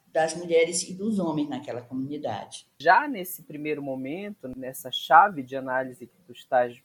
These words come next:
Speaker 2: mostrando, é que era um trabalho que falava sobre o estudo das mulheres na interface com uma antropologia dos símbolos e rituais, mas que também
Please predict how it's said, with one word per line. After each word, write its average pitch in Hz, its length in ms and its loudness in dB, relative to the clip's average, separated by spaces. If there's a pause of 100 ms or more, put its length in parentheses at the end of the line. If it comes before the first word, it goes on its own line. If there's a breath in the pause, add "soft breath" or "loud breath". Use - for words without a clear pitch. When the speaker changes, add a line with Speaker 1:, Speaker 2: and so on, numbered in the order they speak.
(140)
Speaker 2:
mostrando, 131 800 -8 (300)
é - 100 2
que - 220 -4
era 233 180 2
um 233 100 -6
trabalho 131 640 8 (400)
que 180 80 -10
falava 202 520 10
sobre 170 360 -6
o 156 40 -8
estudo 160 400 -8
das 143 240 -2
mulheres 143 680 0
na 160 140 -6
interface 139 720 -2
com - 140 -18
uma 131 120 -8
antropologia 131 720 -10
dos 120 200 -14
símbolos 120 500 -12
e 123 60 -16
rituais, 135 760 0 (320)
mas - 220 -8
que 294 140 -8
também 202 640 -4